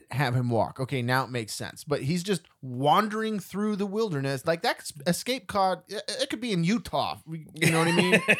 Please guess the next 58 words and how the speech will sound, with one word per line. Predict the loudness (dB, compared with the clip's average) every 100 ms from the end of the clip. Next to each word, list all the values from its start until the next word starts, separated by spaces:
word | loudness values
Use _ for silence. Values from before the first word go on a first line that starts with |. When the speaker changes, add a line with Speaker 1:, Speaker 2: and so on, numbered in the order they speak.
| 4 2 2 4
Speaker 1:
And | 6
he's | 6 4
in | 2 2
Mexico. | 0 -2 -2 -2 2
Like, | 0 4
we |
have | 4 4
no | 0 2 4
idea | 4 2 0 4 4
'cause | 4 0
Speaker 2:
Yeah. | -4
Speaker 1:
he, | -10 _ -20 -18 -4
the | -2
ship | -2 -4 0
busted | 2 2 0 2
up. | 2 2
He's | -4 -6 -10 _ _ -2
Speaker 2:
Oh, | 2
the |
Speaker 1:
thousands | 6 6 8 6 4
Speaker 2:
very |
Speaker 1:
of | 0
feet | 2 0 2
up, | -2 0
up | -2
in | 0
the | -4
sky. | 0 2 4 4
Speaker 2:
Oh, | 2
yeah, | 0 0
Speaker 1:
Like, | 2
Speaker 2:
miles, | 2 0 -2
Speaker 1:
you | 2
Speaker 2:
yeah. | 4
Speaker 1:
know |
what | 6
I |
mean? | 4 0 -2
Like, | -2
Speaker 2:
Mm-hmm. | 0
Speaker 1:
there's | 0
no | 2 2 4
way | 6 4 4
any | 2 2
of |
that | 0 0
shit. | -4 -6 -10 -20 -20 -10
And | -4
that | -2
was | 0
the | 2
other | 2
thing, | 0 -2
like, | -2 -2
when | -4
he | -6
left | -2 -2 -2 -6 -18 _
the, | -6 -4 -4